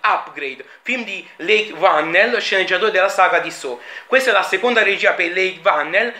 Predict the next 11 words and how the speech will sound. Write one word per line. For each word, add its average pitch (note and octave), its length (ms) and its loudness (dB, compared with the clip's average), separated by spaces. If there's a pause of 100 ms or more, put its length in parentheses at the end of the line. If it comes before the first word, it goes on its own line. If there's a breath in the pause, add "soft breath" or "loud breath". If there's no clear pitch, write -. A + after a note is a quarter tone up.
(140 loud breath)
e A3+ 120 2
in F3+ 260 0
questo G3+ 360 -2
film G3+ 420 -2
che G3+ 140 2
è F#3+ 40 4
a F3 140 2
metà E3 380 -2
strada G3+ 400 0
tra F3 240 0
una E3 380 -2